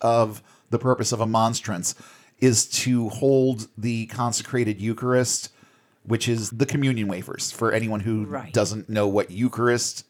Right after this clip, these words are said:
Speaker 1: means, it would be the communion wafers that have been consecrated and transubstantiated, and they put them in this thing that basically looks like a big round thing with sun rays.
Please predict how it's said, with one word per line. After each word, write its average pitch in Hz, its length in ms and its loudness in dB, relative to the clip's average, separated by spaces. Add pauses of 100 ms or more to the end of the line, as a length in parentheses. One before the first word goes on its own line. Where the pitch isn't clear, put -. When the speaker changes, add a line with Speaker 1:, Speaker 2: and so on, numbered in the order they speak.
Speaker 1:
means, 110 320 -6 (640)
it 127 80 4
would 123 140 0
be 120 100 2
the 117 180 0
communion 113 720 -4
wafers 104 640 -2 (140)
that 107 400 -4
have 104 340 -4
been 104 360 -4
consecrated 117 720 -2
and 104 160 -8
transubstantiated, 104 1300 -2 (420)
and 151 140 2
they 156 80 2
put 202 260 -2
them 143 400 -2
in 127 380 0
this 113 320 2
thing 117 380 -2
that 117 200 -2
basically 131 560 2 (100)
looks 120 520 0
like 107 400 0
a 131 100 2
big 135 320 -2
round 127 460 0
thing 120 160 0
with 107 120 0
sun 101 320 0
rays. 78 420 -6